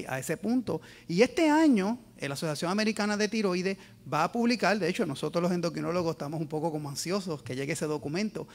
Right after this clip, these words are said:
se van a publicar las nuevas recomendaciones de manejo de nódulos y cánceres de tiroides, eh, desde el dos mil quince, que no se habían revisado, con mucha data nueva, ¿verdad? Y esto también nos lleva a que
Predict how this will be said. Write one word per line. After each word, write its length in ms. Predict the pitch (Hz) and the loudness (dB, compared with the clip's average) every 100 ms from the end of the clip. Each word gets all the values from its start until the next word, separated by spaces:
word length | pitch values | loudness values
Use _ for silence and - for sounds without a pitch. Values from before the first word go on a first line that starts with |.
| - - - | -20 -20 0
se 120 | 190 | 2
van 140 | 190 | 4
a 80 | 208 | 2
publicar 400 | 240 240 226 226 | 4 4 6 6
las 200 | 226 180 | 6 2
nuevas 400 | 165 160 202 214 | 2 2 2 2
recomendaciones 1160 | 233 220 202 202 185 - 202 247 226 214 196 - | 0 0 0 2 0 0 -2 0 0 -2 -4 -6
de 80 | |
manejo 380 | 147 139 151 185 | -4 -2 -2 -2
de 100 | 180 | -2
nódulos 420 | 147 170 202 196 | -2 0 0 0
y 60 | 160 | -4
cánceres 380 | 143 139 156 160 | -6 -6 -8 -6
de 100 | 165 | -8
tiroides, 420 | 180 147 143 165 - - - - | -4 -2 -2 -6 -10 -20 -20 -8
eh, 520 | - 160 147 143 135 131 | 0 0 2 0 -2 -4
desde 220 | 131 127 | -6 -6
el 60 | 131 | -6
dos 120 | 123 | -4
mil 160 | 135 147 | -4 -2
quince, 300 | 185 202 147 | -2 -2 -6
que 100 | 127 | -6
no 100 | 120 | -6
se 120 | - | -6
habían 360 | 131 139 135 135 - - - | -6 -4 -6 -8 -16 -20 -4
revisado, 600 | 156 156 147 208 214 175 | -2 -2 2 2 4 0
con 160 | 135 | -4
mucha 320 | 135 156 190 156 | -4 -4 -2 0
data 320 | 160 175 151 | 0 0 0
nueva, 340 | 151 185 175 | 0 0 0
¿verdad? 380 | 156 139 196 247 | 0 -2 -2 0
Y 180 | 196 165 | -2 -2
esto 300 | 175 - 233 | 0 0 0
también 420 | 202 196 208 220 | 0 0 2 2
nos 140 | 208 | 0
lleva 340 | 180 226 233 208 | 2 2 2 0
a 160 | 151 - | -2 -4
que 200 | 151 | -6